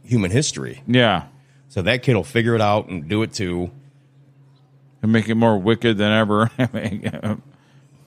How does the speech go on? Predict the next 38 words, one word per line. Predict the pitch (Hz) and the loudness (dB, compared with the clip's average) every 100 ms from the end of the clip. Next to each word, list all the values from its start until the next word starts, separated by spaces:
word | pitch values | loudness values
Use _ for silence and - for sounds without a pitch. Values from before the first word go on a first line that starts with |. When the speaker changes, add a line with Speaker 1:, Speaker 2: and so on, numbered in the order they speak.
| - _ _ _ - | -20 _ _ _ -2
Speaker 1:
But | 104 - | -2 -2
how | - 127 175 | 0 2 2
it | 170 - - | 0 -4 -16
talked | - 123 123 123 | -6 2 2 2
and | 85 | -4
how | 82 95 95 | -6 -4 -4
it | 71 69 | -6 -6
answered, | 107 110 - 76 67 87 _ _ - _ _ _ - | -4 -4 -4 -6 -8 -12 _ _ -20 _ _ _ -8
um, | 90 80 87 - - _ - | -6 -6 -8 -16 -20 _ 2
Speaker 2:
Well, | 180 | 2
I've | 214 | 2
seen, | 277 - - | -2 -4 -4
well, | 170 170 143 - - | 0 0 0 -12 -4
like, | 143 117 - | -2 -2 -2
I | 147 | 0
know | 185 190 | 2 2
that | 165 139 | 2 2
you're | 131 | 0
talking | 151 156 | 0 0
about | 127 110 | 0 2
that | 131 147 | 2 2
one, | 117 107 101 _ _ _ | 0 -2 -4 _ _ _
but | 135 | 0
I've | 160 196 | 2 0
seen | 247 214 160 135 _ _ _ | -2 -2 -2 -4 _ _ _
Chat | - 160 156 139 | -4 2 2 2
G | 135 147 | 0 0
P | 135 | 0
T | - 147 | 0 0
shit | 139 160 160 120 | 0 0 0 0
that's | 120 - | -4 -4
fucking | - 170 143 127 | 0 0 0 -2
insane, | 113 104 - 165 175 107 | -2 -2 -2 -2 -2 -2
dude. | 87 92 98 - | -2 -4 -4 -8
It's, | - - - - - | -14 -14 -16 -16 -12
it's | 135 170 | -10 -6
insane. | 156 190 233 147 85 - | -4 -2 0 0 -4 -2
Speaker 1:
Yeah. | 147 131 92 | 2 2 0